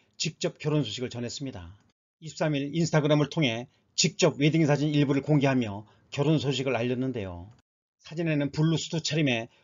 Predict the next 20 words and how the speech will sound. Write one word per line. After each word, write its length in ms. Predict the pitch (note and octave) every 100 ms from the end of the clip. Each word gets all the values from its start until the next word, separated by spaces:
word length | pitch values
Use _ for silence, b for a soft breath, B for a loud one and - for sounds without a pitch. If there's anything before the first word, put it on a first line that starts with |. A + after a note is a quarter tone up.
| b
꽃을 380 | - G3 - F3+
든 140 | D#3+ C#3
채 120 | D3
웃고 280 | D3+ - D3
있는 160 | A#2+
산이의 320 | B2 - D3+
모습이 300 | C3+ B2 G#2+
담겨 260 | G#2 B2 A#2+
있습니다. 540 | B2 - D3 F2+ E2+ _ _ _ D#3+
오는 240 | E3+ E3+
구월 260 | - D#3+ D3+
이십사 300 | D3 - C3+
일 100 | B2+
서울 320 | - D3+ D3+
청담동 560 | - G3+ E3+ D3+ B2+
모처에서 580 | B2 C#3 D3 B2+ A2+ G#2+ _ _ _
웨딩 260 | D3 D3 D#3
마치를 320 | C#3+ - D#3
올리는 280 | C#3+ C#3 B2+
산이, 320 | A#2+ - C#3+